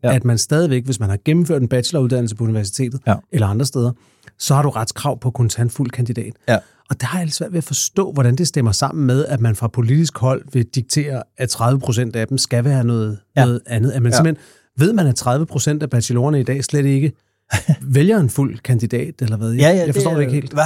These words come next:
Speaker 1: hvad har folk svaret?
Speaker 2: Jamen, der er nogen, der, der er nogen, der mener, at det er bare i overgangsperioden, indtil at det er kørt igennem. Men det er
Speaker 1: Aha.
Speaker 2: altså ikke det, man kan læse ud
Speaker 1: Nej,
Speaker 2: af
Speaker 1: det er det
Speaker 2: forliget.
Speaker 1: ikke.
Speaker 2: Og så er der en, øh, en anden, der har skrevet, at der simpelthen er en fast overproduktion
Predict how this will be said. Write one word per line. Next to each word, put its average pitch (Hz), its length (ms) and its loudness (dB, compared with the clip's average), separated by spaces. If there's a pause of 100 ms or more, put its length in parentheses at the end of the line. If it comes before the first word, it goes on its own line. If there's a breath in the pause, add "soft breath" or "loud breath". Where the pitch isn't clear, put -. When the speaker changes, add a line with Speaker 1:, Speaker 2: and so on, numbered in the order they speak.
Speaker 1:
hvad 151 100 -4
har 156 80 -8
folk 147 240 -6
svaret? 131 380 -4 (640 soft breath)
Speaker 2:
Jamen, 139 240 6
der 135 80 4
er 127 80 2
nogen, 175 420 4
der, 143 180 2
der 120 80 0
er 131 40 4
nogen, 190 200 4
der 190 60 4
mener, 156 240 4
at 123 180 -2
det 175 60 2
er 175 40 0
bare 143 180 2
i 131 40 0
overgangsperioden, 113 1160 2
indtil 131 540 0 (120)
at 123 180 0 (200)
det 135 60 2
er 120 40 4
kørt 123 220 0
igennem. 120 320 -2
Men 123 140 2
det 101 60 0
er 170 40 8
Speaker 1:
Aha. 196 60 6
Speaker 2:
altså 151 140 4
ikke 147 120 -2
det, 143 100 2
man 147 80 2
kan 131 120 2
læse 117 240 2
ud 131 60 4
Speaker 1:
Nej, 110 80 6
Speaker 2:
af 117 60 2
Speaker 1:
det 147 80 6
er - 40 4
det 123 80 2
Speaker 2:
forliget. 120 140 0
Speaker 1:
ikke. - 100 -8 (360 loud breath)
Speaker 2:
Og 139 120 4
så 165 100 4
er 170 60 4
der 170 140 2
en, 117 280 4
øh, 101 280 0
en 117 120 0
anden, 143 180 2
der 175 60 2
har 123 80 4
skrevet, 127 300 0
at 127 160 -4
der 117 60 0
simpelthen 165 320 2
er 147 180 2
en 196 200 -4
fast 131 260 0
overproduktion 113 840 0